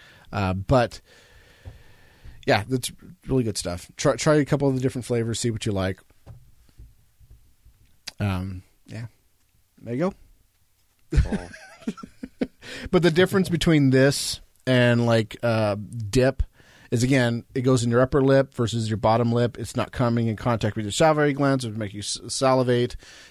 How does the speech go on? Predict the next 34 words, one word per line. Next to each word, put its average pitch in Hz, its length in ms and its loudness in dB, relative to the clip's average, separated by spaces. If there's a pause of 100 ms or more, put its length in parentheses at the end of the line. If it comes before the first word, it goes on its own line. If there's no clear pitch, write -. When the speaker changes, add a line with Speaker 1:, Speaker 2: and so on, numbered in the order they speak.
(120)
Speaker 1:
and 120 100 -2
it's 110 140 -4
not 120 180 -2
fermented. 143 760 2
It's 110 240 -6
steam, 147 560 2
Speaker 2:
Mm-hmm. 80 340 -10 (460)
Speaker 1:
s-, - 200 -16 (100)
steam 151 400 -2
cured 156 460 -8
is 151 120 -10
the 165 60 -6
right 147 180 -2
word. 151 380 -2
It's 131 140 -12
pasteurized, 131 840 0 (220)
steam, 127 500 -2 (380)
boiled, 123 400 2 (120)
whatever. 120 380 -2 (480)
Um, 110 560 0 (220)
so 117 400 2
you're 113 200 0
able 120 260 2
to - 140 -4
swallow 113 400 0
the 101 120 -4
spit, - 340 0
and 110 80 -6
it's 107 140 -4
not 107 120 0
gonna 95 140 -6
upset - 300 -4
your 92 100 -10
stomach. 156 560 0